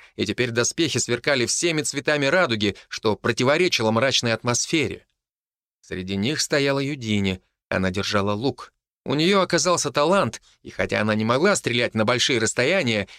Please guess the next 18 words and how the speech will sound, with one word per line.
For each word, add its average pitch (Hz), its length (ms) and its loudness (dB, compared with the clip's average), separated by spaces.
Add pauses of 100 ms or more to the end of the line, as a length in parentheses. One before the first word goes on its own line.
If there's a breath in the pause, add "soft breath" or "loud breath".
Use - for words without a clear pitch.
её 95 240 -2
стрелы 120 380 0
неизменно 123 580 0
летели 131 360 0
в - 80 -8
цель 151 300 0
на 117 140 2
ближних. 127 640 -2 (640)
Кахан 110 340 0
слышал, 156 400 0
как 104 200 -4
иногда 110 300 0
говорили: 110 600 0 (400)
«Они 104 320 -6
умеют 123 460 -2
общаться 135 480 -4
с - 120 -4
лесом», 123 500 -2